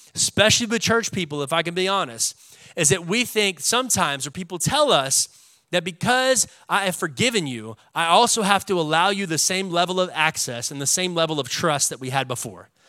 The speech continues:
And that is just not the case. It's just not. That's not how it works. There's three things that I would look at. Number one, the attitude of the offender.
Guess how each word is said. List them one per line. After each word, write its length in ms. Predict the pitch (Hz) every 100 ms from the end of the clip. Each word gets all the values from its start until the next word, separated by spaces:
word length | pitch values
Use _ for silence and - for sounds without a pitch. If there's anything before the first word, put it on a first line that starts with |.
| _
And 100 | 135
that 120 | 143 147
is 120 | 123
just 200 | 135 139
not 240 | 127 120
the 40 | 120
case. 520 | 120 101 - - - _ _ _ _ _ _
It's 140 | - 143
just 180 | 175 180
not. 260 | 180 123 _ _ _ _ _ _ _ _ _ _ _ _ _ _ -
That's 160 | 175 214
not 140 | 196
how 200 | 190 180
it 20 |
works. 460 | 170 170 - - - _ _ _ _ _ _ _ _ _ -
There's 160 | 190
three 220 | 214 247
things 300 | 226 233 226
that 100 | 185
I 140 | 170 180
would 180 | 175 139 -
look 240 | 160 196 156
at. 220 | 127 123 _ _ _ _ _ _ _ _ _ -
Number 220 | 180 185
one, 180 | 196 196
the 140 | 170
attitude 440 | 160 185 175 190
of 80 | 180
the 220 | 156 151 147 _
offender. 480 | 143 170 143 107